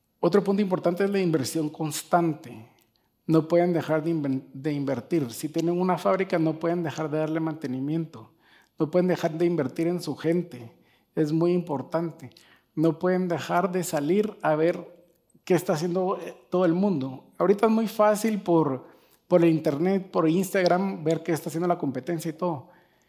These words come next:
Pero es muy importante que ustedes una vez al año, por lo menos, si hay una feria de, de, de su negocio, que vayan,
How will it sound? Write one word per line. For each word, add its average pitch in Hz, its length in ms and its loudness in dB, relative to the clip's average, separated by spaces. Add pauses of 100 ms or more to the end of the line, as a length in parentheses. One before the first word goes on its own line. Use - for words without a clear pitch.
(220)
Pero 170 500 4
es 175 140 4
muy 196 280 4
importante 202 640 0
que 175 140 0
ustedes 180 500 -2
una 180 220 2
vez 180 160 -2
al 185 100 -2
año, 180 240 0
por 170 100 -2
lo 156 80 0
menos, 170 340 -2
si - 140 -6
hay 151 100 0
una 160 200 0
feria 180 500 0
de, 147 260 -2
de, 131 560 -8 (420)
de 147 120 0
su 143 140 -4
negocio, 165 640 -2
que 151 160 0
vayan, 190 640 4